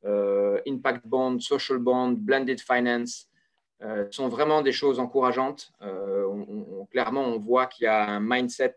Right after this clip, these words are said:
euh, qui est en train de, de, de, de changer dans le monde de la finance et qui va permettre de flécher,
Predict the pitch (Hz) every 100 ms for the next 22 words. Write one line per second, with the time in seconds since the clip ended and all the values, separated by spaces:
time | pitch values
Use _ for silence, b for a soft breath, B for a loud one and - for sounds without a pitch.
0 | - 107 104 104 104 101 101 101 101 110
1 | 107 107 117 104 95 95 98 95 95 -
2 | 95 101 _ - - 120 117 123 104 110
3 | 120 113 107 - 120 120 120 - 107 -
4 | 107 113 107 101 - 117 - 127 123